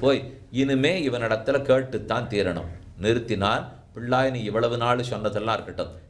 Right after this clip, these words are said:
இப்ப நான் கேட்கிற கேள்விக்கு நீ பதில் சொல்லி ஆக வேண்டும்."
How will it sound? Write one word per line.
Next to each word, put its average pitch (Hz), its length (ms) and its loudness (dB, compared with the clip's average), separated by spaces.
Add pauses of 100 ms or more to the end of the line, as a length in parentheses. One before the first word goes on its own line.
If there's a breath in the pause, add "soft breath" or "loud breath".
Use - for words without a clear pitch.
இப்ப 135 320 -2
நான் 113 260 -4
கேட்கிற 147 420 -2
கேள்விக்கு 117 500 -2
நீ 113 120 -2
பதில் 131 280 2
சொல்லி 117 260 -2
ஆக 95 200 0
வேண்டும்." 85 300 -8